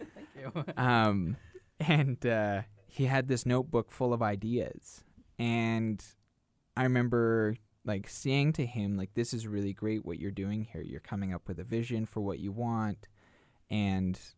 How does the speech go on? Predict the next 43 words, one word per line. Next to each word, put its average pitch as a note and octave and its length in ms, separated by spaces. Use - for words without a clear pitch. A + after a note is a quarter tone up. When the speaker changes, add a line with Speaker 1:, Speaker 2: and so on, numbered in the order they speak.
Speaker 2:
I G#2 140
said, G2 480
th-, - 120
really, C#3+ 300
the A2+ 120
only C#3+ 240
thing A#2+ 360
that G#2+ 100
you G#2 120
have G#2 340
to F#2+ 80
do F2+ 580
is F#2+ 300
to F#2+ 100
hold G2+ 420
your F#2 140
vision. D#2 400
If E2 140
you A2 100
hold F3+ 320
your E3+ 140
vision A#2 680
of G#2 160
something F#2 720
and A2+ 160
let A2+ 160
that G2 200
vision A2 460
grow G2+ 560
kind F#2+ 220
of F#2 100
naturally, F2+ 800
um, F2+ 580
when B2 160
I B2 60
say C3+ 180
hold C#3 320
your A#2+ 120
vision, G#2 420
I G2+ 140
just A2 220
mean, G#2+ 280
like, E2+ 280